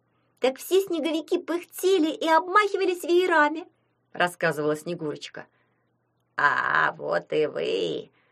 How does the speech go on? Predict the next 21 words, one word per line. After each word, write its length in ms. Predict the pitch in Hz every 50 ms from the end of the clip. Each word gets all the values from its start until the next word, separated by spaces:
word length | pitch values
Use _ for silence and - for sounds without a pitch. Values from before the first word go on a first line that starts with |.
| _ _ _ _
обрадовался 760 | 196 214 214 196 208 208 190 170 170 165 175 160 - - 170
Ворчун, 460 | 151 165 156 160 - - 226 220 208 -
увидев 420 | 175 175 165 165 151 156 151 - -
Митю 300 | 160 147 147 - - -
и 180 | - 151 143 -
Аню. 340 | 147 139 135 131 127 - - _ _ _ _ _ _ -
"Запаздываете". 1500 | - 143 147 - - - - - 156 156 - - - - - - - - - - 127 123 - 104 - - - - - - - - _ _ _ _ _ _ _ _ _ _ _ _ _ _ _ _ _ _ _ _ _ -
"Мы 300 | 269 294 311 302 302 - _ _
только 240 | - 330 311 262 -
что 240 | - - - 269 294
из 60 | 302
школы. 460 | 302 - - 339 302 254 175 151 156 - _ _ _ _ _ _ _ _ _ _ _ _ -
Ну 240 | - 440 494 494 415
и 60 | 277
денек 360 | 294 330 320 359 415 392 392
сегодня 400 | - - 208 185 175 180 185 196
был. 200 | 170 175 160 156 - - _ _ -
Писали 400 | - 196 - 320 330 320 277 262
изложение 500 | 240 277 285 285 277 311 294 302 254 202
по 120 | - 202
литературе, 760 | 202 196 202 240 220 233 240 233 - 320 311 202 175 170 165